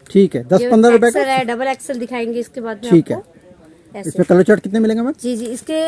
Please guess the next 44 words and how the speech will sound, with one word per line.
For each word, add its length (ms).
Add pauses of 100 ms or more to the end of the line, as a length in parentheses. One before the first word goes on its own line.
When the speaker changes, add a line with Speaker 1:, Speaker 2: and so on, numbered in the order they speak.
Speaker 2:
अठारह 540
color 280
है 120
जी। 80
आप 140
देख 160
सकते 320
हैं, 60
ये 80
बहुत 340
सारे 160
इसके 200
color 240
chart 260
है, 60 (380)
हर 160
तरह 160
की 200
varieties 500
में 80
mix 340
है 100
जी। 120 (420)
Cartoon 300
print 280
में 180
है, 260 (600)
फ्लावर 340
में 140
है, 500
Speaker 1:
अलग-अलग 340
print 260
में 100
भी 60
Speaker 2:
ये 120
Speaker 1:
है। 60
Speaker 2:
देखिए, 220
tiger 320
print 220
भी 120
आ 100
जाएगा 220
इसी 260
में। 280